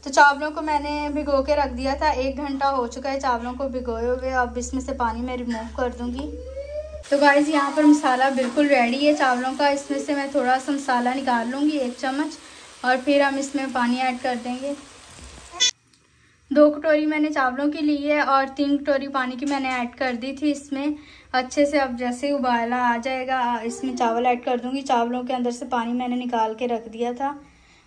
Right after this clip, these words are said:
अब बस चावल ऐड करने लगी हूँ इस, इनमें मैं पानी में। चावल मैंने ऐड कर दिए हैं इसमें और पानी खुश्क होने तक हम इसको पकाएंगे। जैसे ही पानी खुश्क होगा फिर हम दम पर रख देंगे।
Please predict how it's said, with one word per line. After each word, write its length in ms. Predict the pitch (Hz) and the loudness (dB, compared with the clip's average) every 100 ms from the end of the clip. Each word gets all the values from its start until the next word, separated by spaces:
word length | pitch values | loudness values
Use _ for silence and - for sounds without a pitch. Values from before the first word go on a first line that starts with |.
| - | -6
अब 140 | 247 | -2
बस 240 | 247 254 - | 0 0 0
चावल 300 | 254 240 240 | 4 6 6
ऐड 220 | 240 240 | 4 2
करने 260 | 240 233 240 | 0 0 0
लगी 260 | 233 226 | -2 -2
हूँ 160 | 240 247 | 0 2
इस, 140 | 247 247 | 0 -2
इनमें 300 | 233 233 240 | -2 0 0
मैं 200 | 247 277 - - | -2 -6 -14 -10
पानी 240 | 233 220 226 | -6 -4 -2
में। 200 | 247 285 262 - - _ _ - - - - - - - - - - - - - | -4 -6 -14 -20 -20 _ _ -20 -20 -20 -20 -18 -16 -16 -18 -18 -20 -20 -20 -6
चावल 320 | - 262 269 285 | 4 6 6 6
मैंने 280 | 294 285 | 4 4
ऐड 220 | 277 254 247 | 4 2 0
कर 220 | 277 254 | 0 0
दिए 240 | 226 269 | -2 -2
हैं 120 | 294 302 | 0 0
इसमें 380 | 302 - 285 285 | -2 -6 -4 -2
और 280 | 254 247 247 | -2 -2 -2
पानी 280 | 247 247 285 | -2 0 -2
खुश्क 360 | 277 262 - | -6 -8 -8
होने 200 | 262 247 | -6 -6
तक 280 | 247 247 247 | -4 -4 -4
हम 240 | 254 240 240 | -4 -2 -2
इसको 240 | 247 - | -4 -6
पकाएंगे। 480 | 247 240 214 226 254 | -8 -6 -6 -4 -4
जैसे 360 | 247 226 - 254 | -4 -6 -6 -10
ही 80 | 254 - - - | -10 -14 -12 -6
पानी 340 | - 247 240 247 | -4 0 0 -2
खुश्क 380 | 254 254 - 269 | -4 -4 -4 -2
होगा 300 | 247 240 240 | -2 0 -4
फिर 180 | 240 247 | -4 -4
हम 360 | 233 233 233 220 | -2 -2 -4 -4
दम 200 | 220 233 | -2 -2
पर 140 | 247 | -2
रख 120 | 247 220 | -4 -4
देंगे। 320 | 220 226 254 | -6 -6 -6